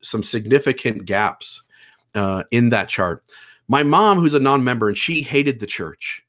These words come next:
Um, that's another thing I should note. When I went to the temple to get endowed and sealed, my parents couldn't go. And it, it broke my mom's heart. And at the time, I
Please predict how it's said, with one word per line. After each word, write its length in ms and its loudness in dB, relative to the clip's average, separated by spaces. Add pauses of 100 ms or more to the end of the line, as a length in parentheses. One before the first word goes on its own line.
Um, 440 -6
that's 200 -6
another 160 0
thing 80 -2 (120)
I 40 0
should 200 -6
note. 300 -2
When 140 -2
I 120 2
went 280 0
to 100 -8
the 80 -8
temple 360 -6
to 60 -4
get 160 -4
endowed 380 0
and 120 -4
sealed, 440 -6 (320)
my 60 -4
parents 380 -2
couldn't 280 -8
go. 320 -6 (800)
And 560 0
it, 460 0 (240)
it 320 2
broke 280 0
my 160 -2
mom's 300 -4
heart. 400 -10 (840)
And 320 2
at 160 -4
the 100 -4
time, 800 0
I 260 0